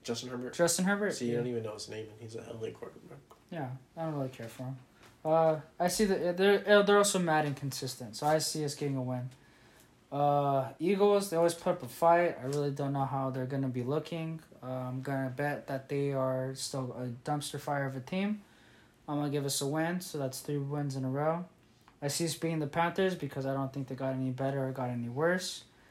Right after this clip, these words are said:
Speaker 2: Then we have the Giants. Uh, if Danny Dimes is still the Q B over there, it's gonna be a win.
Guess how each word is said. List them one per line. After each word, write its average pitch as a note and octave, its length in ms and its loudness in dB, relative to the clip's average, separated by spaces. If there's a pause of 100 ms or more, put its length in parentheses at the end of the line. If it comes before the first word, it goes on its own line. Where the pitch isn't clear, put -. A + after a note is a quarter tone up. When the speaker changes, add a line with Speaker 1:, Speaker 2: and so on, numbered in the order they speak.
(320)
Speaker 2:
Then D3+ 80 -4
we D3+ 60 -2
have D3+ 80 -2
the C#3 100 0
Giants. F3 680 0
Uh, C3+ 460 2
if E3 160 -4
Danny G#3 260 8
Dimes F#3 360 2
is D#3 120 -2
still F3 140 2
the D#3+ 100 2
Q E3 220 -2
B D#3 120 2
over D3+ 220 2
there, D3 400 -2
it's C3+ 160 -10
gonna D3 240 -2
be C3 160 0
a B2 60 -2
win. A2+ 280 -12